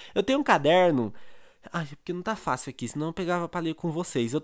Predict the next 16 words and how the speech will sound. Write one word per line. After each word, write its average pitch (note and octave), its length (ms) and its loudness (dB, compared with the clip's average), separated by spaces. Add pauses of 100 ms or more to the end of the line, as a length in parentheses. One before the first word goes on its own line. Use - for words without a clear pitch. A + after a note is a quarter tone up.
(100)
eu D#3+ 140 0
tenho G3+ 200 -6
um G3+ 40 -4
caderno E3 460 0
que F3 120 -4
eu, E3 600 2
quando E3+ 140 0
eu F#3 60 0
comecei E3 320 -4
meu C#3+ 140 -4
canal, C3+ 540 4
eu D3 120 0
anotava E3+ 400 0
algumas E3+ 280 -4
coisas E3 280 -4
nele. A#2 360 2